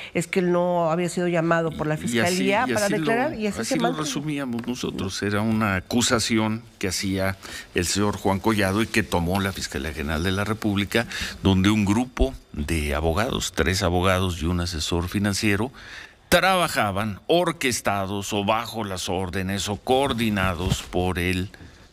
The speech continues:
Speaker 2: consejero jurídico, ex consejero jurídico de la presidencia, Julio Scherer, para, en nombre de Julio Scherer, ofreciendo beneficios y favores de Julio Scherer,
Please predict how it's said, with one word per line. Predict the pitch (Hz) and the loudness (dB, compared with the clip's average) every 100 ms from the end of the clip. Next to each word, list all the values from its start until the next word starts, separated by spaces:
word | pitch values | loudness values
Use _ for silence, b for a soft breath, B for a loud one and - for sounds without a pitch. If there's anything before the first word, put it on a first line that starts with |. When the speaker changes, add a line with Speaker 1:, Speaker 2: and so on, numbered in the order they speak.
| _ - | _ -2
Speaker 2:
consejero | 98 95 98 92 | 0 2 2 2
jurídico, | 87 87 95 95 107 | 0 2 2 2 0
ex | 113 - | 0 -4
consejero | 85 82 82 90 | -2 -2 0 0
jurídico | 87 80 87 80 | 0 0 0 0
de | 82 | -2
la | 78 | 0
presidencia, | - 82 95 92 85 | -2 0 0 0 -2
Julio | - 98 85 80 76 71 | -2 0 0 0 -2 -4
Scherer, | - 151 156 156 B B B - | 0 2 2 0 B B B 0
para, | 98 101 92 - | 2 2 0 2
en | 139 117 | 4 4
nombre | 117 135 147 127 | 2 0 -4 -4
de | 101 | -4
Julio | 101 113 110 | -2 -2 0
Scherer, | 98 104 101 101 - - | 0 0 0 0 -2 2
ofreciendo | 127 135 - 113 98 107 107 104 98 | 2 2 0 0 0 0 0 0 -2
beneficios | 85 95 98 87 92 95 - 85 - | 0 0 -2 -4 -4 -4 -6 -6 -6
y | |
favores | 78 71 76 80 80 - - - - | -4 -4 0 0 -2 -2 -4 -4 -6
de | - 71 | -4 -2
Julio | - 80 76 | 0 -2 -2
Scherer, | 76 131 147 160 | -2 0 0 -2